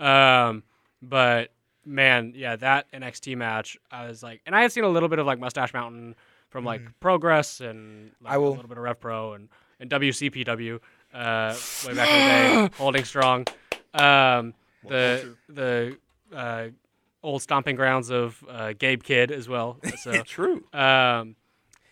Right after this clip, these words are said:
Speaker 1: but
Speaker 2: Crazy to see the development of that guy.
Speaker 1: <laughs> Yeah, for sure. Um, but so I remember seeing that team and, uh, thinking, like, "Okay, yeah, these guys are cool," um, but didn't think much of them. Um,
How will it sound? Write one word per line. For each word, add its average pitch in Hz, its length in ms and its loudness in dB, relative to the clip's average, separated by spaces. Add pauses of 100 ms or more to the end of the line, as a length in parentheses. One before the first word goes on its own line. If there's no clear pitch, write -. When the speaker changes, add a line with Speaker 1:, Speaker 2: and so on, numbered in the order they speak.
(100)
Speaker 1:
but 143 140 0
Speaker 2:
Crazy 170 300 8
to 135 100 -2
see 131 240 -8
the 127 100 -8
development 123 460 -6
of 113 80 -10
that 120 220 -6
guy. 87 380 -16
Speaker 1:
<laughs> - 60 -20
Yeah, 156 260 0
for 160 160 0
sure. 131 240 0 (400)
Um, 143 580 6 (380)
but 151 260 2
so 165 80 0
I 175 80 10
remember 214 300 8
seeing 202 240 4
that 156 140 -2
team 170 380 2 (100)
and, 139 800 -2 (100)
uh, 127 520 -2
thinking, 156 220 -10
like, 196 140 -2
"Okay, 269 260 2
yeah, 254 160 0
these 220 180 -10
guys 202 180 -2
are 185 60 -10
cool," 156 320 0 (340)
um, 123 720 2 (500)
but 156 180 -2
didn't 175 200 0
think 151 180 -2
much 143 240 0
of 170 180 2
them. 110 300 -6 (500)
Um, 107 720 -4